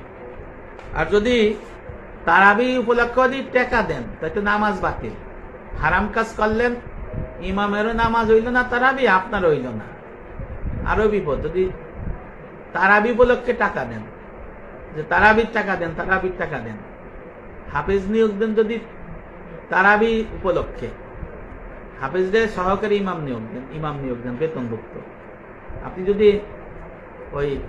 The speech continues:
তারাবি উপলক্ষে টাকা দেন, কোরআন খতমের, সূরা তারাবিতে দেন,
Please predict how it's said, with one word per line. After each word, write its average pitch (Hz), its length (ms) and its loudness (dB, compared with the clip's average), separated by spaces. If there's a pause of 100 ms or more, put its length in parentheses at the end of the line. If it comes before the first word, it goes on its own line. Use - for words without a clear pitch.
তারাবি 180 480 4
উপলক্ষে 208 440 0
টাকা 202 320 0
দেন, 147 160 -2 (520)
কোরআন 180 340 0
খতমের, 151 340 -4 (1000)
সূরা 214 180 6
তারাবিতে 233 460 4
দেন, 160 220 0